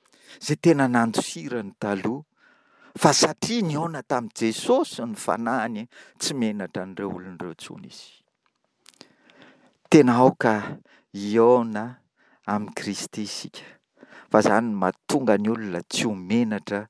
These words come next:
ny hanaiky azy ho mpamonjy. Fa tena niova ity vehivavy ity, a. Fa ny zavatra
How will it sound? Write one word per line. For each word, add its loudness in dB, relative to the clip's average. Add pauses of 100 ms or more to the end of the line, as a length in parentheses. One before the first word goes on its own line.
(440)
ny -6
hanaiky -4
azy -10
ho -6
mpamonjy. -6 (2500)
Fa 6
tena -2
niova 4
ity -6
vehivavy -4
ity, 0
a. 0 (1200)
Fa 6
ny 2
zavatra 2